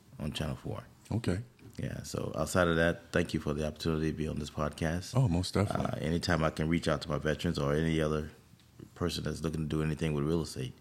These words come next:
Speaker 1: uh, I'm blessed to be here.
Speaker 2: Right, and I wanna make sure that people know he is not just a veteran real estate agent,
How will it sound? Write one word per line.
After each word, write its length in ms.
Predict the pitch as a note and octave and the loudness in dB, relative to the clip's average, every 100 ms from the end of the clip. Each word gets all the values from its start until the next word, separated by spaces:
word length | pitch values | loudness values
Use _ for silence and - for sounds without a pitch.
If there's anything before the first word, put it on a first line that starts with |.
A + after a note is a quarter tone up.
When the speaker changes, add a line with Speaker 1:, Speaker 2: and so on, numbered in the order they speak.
| - - - - - | -20 -20 -20 -20 -6
Speaker 1:
uh, 220 | - - - - - - | -4 -4 -6 -12 -16 -10
I'm 100 | - | -6
blessed 240 | - D2+ - | -2 -2 -4
to 60 | |
be 100 | C2+ | -6
here. 220 | C2 - - - | -6 -6 -12 0
Speaker 2:
Right, 240 | F#2 D#2 - - - | 4 4 0 -8 2
and 120 | E2+ | 6
I 40 | |
wanna 220 | E2+ F#2+ | 8 8
make 160 | F#2+ F#2 | 8 8
sure 200 | - F2 | 6 4
that 120 | D#2 | 4
people 300 | - E2+ D2+ | 2 0 2
know 340 | D2+ D#2 D2 C2 | 4 4 2 -2
he 320 | - D#2+ D2 B1 _ _ - | -2 0 0 -4 _ _ -8
is 200 | - D#2 | -4 0
not 220 | E2 D#2+ - - | 2 2 0 -6
just 460 | D2+ E2 E2+ - - - _ | 2 4 4 0 -8 -20 _
a 160 | - D2 | -4 -4
veteran 580 | C2+ C2+ D#2 D2+ D2 C2+ | -4 0 2 2 2 0
real 160 | C#2 | -2
estate 440 | C#2 - C#2 A#1+ - _ _ - | -2 -4 -6 -8 -14 _ _ -8
agent, 340 | C2 - A#1 | -8 -8 -14